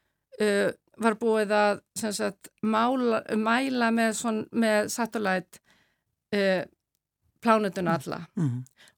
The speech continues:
Speaker 1: Og það breytist og mér finnst áhugavert hvenær, sk-, eh,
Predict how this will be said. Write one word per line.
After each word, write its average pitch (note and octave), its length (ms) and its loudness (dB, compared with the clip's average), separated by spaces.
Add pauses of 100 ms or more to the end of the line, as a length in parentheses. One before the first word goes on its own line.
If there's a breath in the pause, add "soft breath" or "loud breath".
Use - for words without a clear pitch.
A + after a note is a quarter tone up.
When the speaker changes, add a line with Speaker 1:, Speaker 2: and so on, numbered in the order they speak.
Speaker 1:
Og G#3 60 0
það A#3 200 0
breytist - 960 -4 (680)
og G#3+ 360 2 (360)
mér A#3 180 2
finnst - 500 -4 (640)
áhugavert A3+ 720 2
hvenær, A3+ 520 2 (180)
sk-, - 400 -10
eh, G#3 360 2